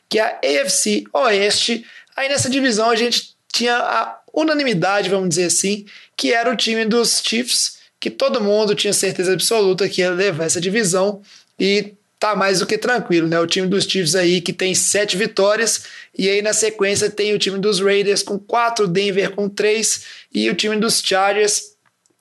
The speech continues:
que tá lá atrás, apesar do fenômeno Justin Herbert, né? Não, começou a funcionar bem tarde na temporada e ainda tem outras coisas pra,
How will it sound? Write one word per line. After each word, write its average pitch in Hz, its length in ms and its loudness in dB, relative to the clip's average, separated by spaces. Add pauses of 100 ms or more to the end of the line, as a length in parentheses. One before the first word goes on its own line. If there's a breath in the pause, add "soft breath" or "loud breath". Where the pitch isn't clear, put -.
(180)
que 185 200 0
tá 190 240 0
lá 202 220 2
atrás, 196 360 2
apesar 190 360 2
do 185 280 4
fenômeno 208 640 0
Justin 196 340 0
Herbert, 214 420 0 (440 loud breath)
né? 190 300 0 (300 loud breath)
Não, 190 180 -4 (160)
começou 233 540 0
a 226 80 2
funcionar 208 840 -2
bem 202 280 -2
tarde 214 380 0
na 208 80 0
temporada 185 640 2
e 196 80 4
ainda 196 240 0
tem 214 180 0
outras 202 400 2
coisas 180 400 0
pra, 190 380 0